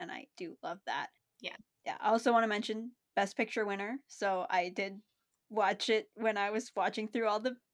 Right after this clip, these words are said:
Speaker 1: Best Picture winners.
Speaker 2: Oh, okay, yeah.
Speaker 1: What I noticed when I was watching through all the Best Picture winners is that most of them are very long war movies. And this is, this kind of fits with that, 'cause it is very long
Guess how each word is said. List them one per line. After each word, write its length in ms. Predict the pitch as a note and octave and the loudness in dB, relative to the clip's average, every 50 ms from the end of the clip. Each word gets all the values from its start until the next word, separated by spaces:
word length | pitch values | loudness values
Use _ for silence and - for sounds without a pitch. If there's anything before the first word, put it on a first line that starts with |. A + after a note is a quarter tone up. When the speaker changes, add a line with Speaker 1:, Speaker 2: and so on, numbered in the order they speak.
| _ _ - | _ _ 2
Speaker 1:
Best 220 | A3+ B3 C4 - | 2 2 2 0
Picture 300 | - B3 B3 - G3 F3 | -4 -4 -4 -4 -4 -4
winners. 480 | F3+ F3+ F3 F3+ F#3+ G3+ C#4 D#4+ D4+ - G#3+ | -4 -2 -2 -4 -2 -2 -2 -4 -4 -6 -6
Speaker 2:
Oh, 260 | G3+ G3+ G3+ A3+ B3+ | -6 -4 -4 -4 -4
okay, 480 | C4+ - - G#3+ G3+ G3 G3+ G#3 G#3+ - | -4 -4 -2 -2 0 0 -2 -4 -6 -8
yeah. 340 | G#3 G3+ G#3 A#3 C4+ A#3+ F#3 - - - _ _ _ _ _ _ _ | -8 -6 -4 -4 -4 -4 -6 -8 -10 -18 _ _ _ _ _ _ _
Speaker 1:
What 320 | - G#3+ A3 A#3 B3+ C4+ | -10 -4 4 6 6 6
I 80 | C#4+ D4 | 6 4
noticed 520 | D4 A3+ G#3 G3 F#3 F#3 F3+ G3+ - - B3 | 2 2 0 0 -2 -2 -4 -6 -8 -8 -6
when 140 | G3+ F#3 F3+ | -6 -4 -4
I 100 | - F3+ | -4 -6
was 140 | F#3 - | -6 -4
watching 360 | - F#3 F#3 F3+ - F#3 F#3 F3+ | -4 -4 -4 -2 -4 -6 -6 -6
through 160 | F#3+ F3+ F3+ | -6 -4 -4
all 100 | - G#3+ | -4 -4
the 100 | F#3+ - | -4 -6
Best 220 | - - F#3 - - | -6 -6 -8 -6 -8
Picture 280 | F#3 F3+ - - F3+ | -8 -6 -6 -6 -6
winners 320 | F3 E3+ D3+ - G3+ - - | -6 -6 -8 -8 -10 -10 -10
is 140 | G3+ F#3 | -10 -2
that 200 | F#3 G3 F3 - - _ _ _ _ | 0 0 0 0 -2 _ _ _ _
most 420 | G3 F#3+ F#3 E3+ - F#3+ - - | -8 -6 -4 -4 -4 -4 -4 -4
of 140 | A#3 G3+ F#3 | -4 -2 0
them 240 | G3+ G#3 G3+ G3+ G3+ - | 0 0 0 0 -2 0
are 200 | - F#3 F3+ E3 | 0 0 0 0
very 380 | E3 F3 E3+ E3+ F3 F3 F3+ | -2 -4 -2 -2 -2 -2 -2
long 540 | F#3 F#3 F3 F3 F3 F3 F3 F3+ F3+ F3+ - C4+ | -2 -2 0 0 0 0 0 -2 -4 -6 -10 -6
war 320 | G3+ F#3 F3+ F#3 F#3+ G3 | -4 -2 0 0 0 -2
movies. 580 | G3 G#3 G#3+ A3 A3 A#3+ B3 B3+ C#4 C#4 - - _ _ - - - - - _ _ _ _ | -2 -2 -2 -2 -2 -2 -4 -4 -4 -6 -8 -14 _ _ -20 -20 -20 -20 -20 _ _ _ _
And 320 | B3+ A#3 A3 G#3+ G#3 G#3 - - | 6 6 6 6 2 0 -6 -4
this 220 | A3 B3 C#4+ D4 - | 2 2 2 2 2
is, 180 | A#4 A#4 - - _ - | -4 -6 -6 -12 _ 2
this 180 | - A#4+ - | 2 2 2
kind 500 | - - - - - G#3+ A3 B3+ C#4 D4 | 0 -4 -2 0 2 2 4 4 4 4
of 120 | E4 F4+ F4+ | 4 2 2
fits 400 | - - E4+ E4 - - - D#4+ | 2 0 0 0 2 -2 0 2
with 140 | E4 F#4 A4 - | 2 2 4 8
that, 260 | E4 G4 F4 F4+ F4 - - - _ | 10 10 10 10 8 4 -4 -8 _
'cause 240 | - - C#4 A3+ A3+ | 6 6 6 6 2
it 140 | A#3+ G#3+ A#3 | 2 4 4
is 180 | C4 C#4 B3+ | 4 4 2
very 300 | A3 A#3 C4+ C4 A#3+ A#3 | 8 8 10 10 10 8
long 440 | A3 A3 A#3 A#3+ B3 B3 B3 A#3+ - | 8 10 10 12 12 10 8 4 0